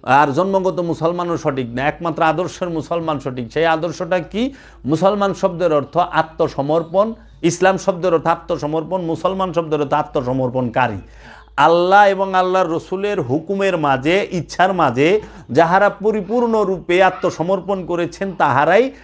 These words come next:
আল্লাহ এবং আল্লাহ রসুলের কাছে মুসলমান হয়েছেন। এইটাই হইল সার্বজনীন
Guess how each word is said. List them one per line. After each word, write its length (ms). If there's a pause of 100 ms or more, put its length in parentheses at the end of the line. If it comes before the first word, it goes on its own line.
আল্লাহ 320
এবং 240
আল্লাহ 260
রসুলের 380
কাছে 240
মুসলমান 540
হয়েছেন। 420 (920)
এইটাই 480
হইল 300
সার্বজনীন 1120